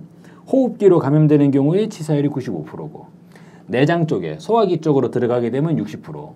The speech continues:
또 피부 탄저는 이십 프로라고 합니다. 그래서 전체적으로 제이티비씨에서는 이것을 치사율이 팔십 프로다, 뭐 이렇게 얘기는 했는데, 이건 메르스하고는 비교도 안 되는 거예요. 근데 이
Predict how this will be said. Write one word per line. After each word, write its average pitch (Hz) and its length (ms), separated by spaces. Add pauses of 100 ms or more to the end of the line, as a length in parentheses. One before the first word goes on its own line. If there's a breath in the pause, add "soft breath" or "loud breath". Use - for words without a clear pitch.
(100)
또 - 120
피부 175 240
탄저는 135 340
이십 110 200
프로라고 135 280
합니다. 80 360 (120)
그래서 127 180
전체적으로 139 540 (200 loud breath)
제이티비씨에서는 143 960
이것을 95 460 (320 loud breath)
치사율이 135 420
팔십 156 240
프로다, 85 400
뭐 135 120
이렇게 123 180
얘기는 131 220
했는데, 104 460 (340 loud breath)
이건 147 240
메르스하고는 202 540
비교도 202 300
안 175 80
되는 92 200
거예요. 113 600
근데 147 180
이 247 560